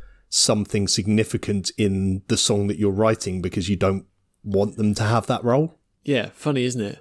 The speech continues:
Speaker 2: That is weird.
Speaker 1: Yeah. Buckingham says, "We fed on the trauma in terms of our writing. In the studio, there were all these raw nerves exposed. It was made more difficult by the late seventies subculture of drugs. The way people were conducting their lives, it was difficult to get serious work done.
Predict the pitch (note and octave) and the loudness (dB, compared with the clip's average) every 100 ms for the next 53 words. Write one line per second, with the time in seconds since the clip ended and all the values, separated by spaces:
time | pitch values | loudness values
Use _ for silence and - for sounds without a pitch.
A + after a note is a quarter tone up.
0 | _ _ B2 B2 A2+ A2+ F#2 B2 A2 F2+ | _ _ -6 -4 0 0 2 2 0 -2
1 | _ _ _ - - - - D3+ D3 C#3 | _ _ _ -20 -20 -14 2 2 2 2
2 | B2 A2+ - A2+ A2 G#2 - - _ A#2+ | 2 2 2 4 4 2 0 0 _ 0
3 | A#2 - C3+ A#2+ A2 G#2 - A#2 A2 G2+ | 0 4 2 4 2 0 2 4 4 2
4 | G2 F#2+ F#2+ A#2 G2 G2 F#2+ G2 G2+ G#2 | 0 0 0 2 0 2 2 4 2 2
5 | C#3+ B2+ F#2+ - - A2 G2+ G2 F#2+ G#2 | 2 2 2 0 2 4 4 4 4 2
6 | - A#2+ A2+ G#2 G2 G2+ G2+ G#2 G#2 G2 | 2 2 4 2 4 4 4 4 2 2
7 | - - F2+ E2+ F2 - - - - A#2+ | -4 -8 -6 -4 -2 -4 -8 -16 -2 0
8 | A2+ A#2+ A2 B2 B2 A#2 - - G#2+ G#2+ | 2 2 4 4 4 2 0 -4 0 2
9 | G2+ G2+ G#2+ - G#2 F#2+ G2 - G2+ - | 4 4 2 0 0 0 0 2 0 -2
10 | G#2+ - G2+ - A2+ B2+ - - - A2 | -4 0 -2 2 2 2 0 -4 2 2
11 | A#2 A#2 G#2 G#2 - G#2 G#2 - G2 G#2 | 4 0 2 0 2 0 0 0 2 4
12 | G#2+ G2 G2+ D#2 - - G#2 - A2 G2+ | 4 2 0 -8 -10 -2 -2 -2 -4 -4
13 | G#2+ F2+ - G#2 G#2 - G#2+ A2 C3+ C3+ | -2 0 2 2 2 2 0 2 2 0